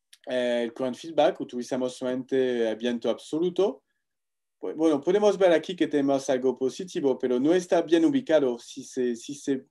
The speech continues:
si lo miráis bien, está más cercano de la, de la costa, está más aquí,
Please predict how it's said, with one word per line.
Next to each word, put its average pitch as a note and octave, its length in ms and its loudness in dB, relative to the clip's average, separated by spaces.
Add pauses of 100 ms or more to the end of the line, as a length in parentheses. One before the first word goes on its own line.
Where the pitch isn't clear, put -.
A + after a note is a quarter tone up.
(120)
si - 320 -12
lo D#3 100 2
miráis D3 400 2
bien, D3 480 0 (640)
está C#3+ 380 0
más E3+ 340 4
cercano D#3+ 540 2
de D3+ 140 2
la, B2+ 300 2
de B2 140 -2
la B2 160 0
costa, D3+ 500 -2 (1080)
está B2+ 260 -6
más C#3 220 -2
aquí, D3 360 -4